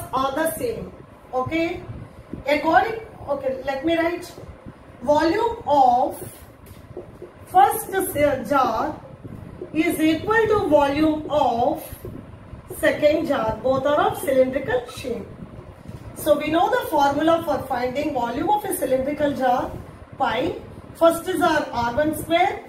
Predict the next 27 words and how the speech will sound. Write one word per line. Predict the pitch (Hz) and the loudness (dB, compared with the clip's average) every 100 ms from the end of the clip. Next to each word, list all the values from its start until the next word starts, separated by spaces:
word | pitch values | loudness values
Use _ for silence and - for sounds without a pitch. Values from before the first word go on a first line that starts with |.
| - - - | -16 -16 -14
H | 226 - | -12 -10
one. | 262 311 381 - - - - - | -6 -4 -6 -12 -20 -20 -20 -16
Second | - 330 330 392 392 | -4 0 2 2 4
is | 392 381 | 4 2
pi, | 302 277 311 403 - - - - - - - | 2 2 2 0 -6 -14 -16 -16 -14 -14 -4
R | 269 330 359 | 2 4 4
two | 440 415 | 2 0
square, | - 349 381 403 - - - - - | 0 2 4 2 -4 -12 -20 -20 -6
H | 247 240 - | -4 -4 -6
two. | 370 349 - - - - - - - - - 226 | -4 -4 -6 -16 -20 -20 -20 -18 -18 -14 -12 0
Both | 294 381 466 | 4 4 4
the | 453 | 0
sides | 370 359 320 - | 2 2 0 -2
pi | 269 240 | -2 -2
pi | - 330 349 | 0 2 2
cancel. | 320 311 302 - 339 359 - - - - - - - - - - | -2 -4 -4 -6 -8 -10 -14 -16 -16 -16 -20 -18 -16 -16 -16 -8
R | 240 294 370 | 0 4 4
one | 427 453 440 | 4 0 -2
square | - 277 294 349 | -4 2 4 4
by, | - - 220 240 - - - | 2 -2 -2 -8 -14 -18 -8
let | 294 311 330 | -2 -2 0
me | 427 440 | 0 0
bring | 311 349 349 | 0 2 2
this | 311 - | 2 -2
R | - 269 294 | 0 2 2
two | - 349 | 0 -2
square | - - 285 202 202 | -2 0 0 0 -6